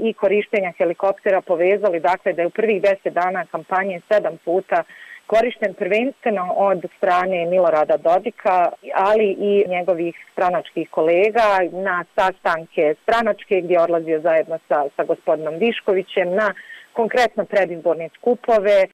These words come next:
I ono što je najspornije, što, a, gospodin Dodik i ranije u izjavama koje je davao rekao je da apsolutno ga ne zanimaju bilo kakve priče o zloupotrebi javnih resursa, jer on ima pravo da koristi to.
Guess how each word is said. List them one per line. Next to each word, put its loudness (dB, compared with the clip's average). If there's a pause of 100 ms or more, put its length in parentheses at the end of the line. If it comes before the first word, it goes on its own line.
(160)
I 2
ono 2
što -2
je 0
najspornije, 0
što, 0 (240)
a, 0
gospodin 0
Dodik 2
i 0
ranije 0
u 0 (100)
izjavama 0 (100)
koje 4
je 4
davao 2
rekao 2
je 4
da 0 (300)
apsolutno -6
ga 0
ne -4
zanimaju 2
bilo 2
kakve -2
priče -2
o 0
zloupotrebi 0
javnih 0 (100)
resursa, -2 (260)
jer 4 (160)
on -4 (260)
ima -4
pravo 2
da -2
koristi -2
to. 2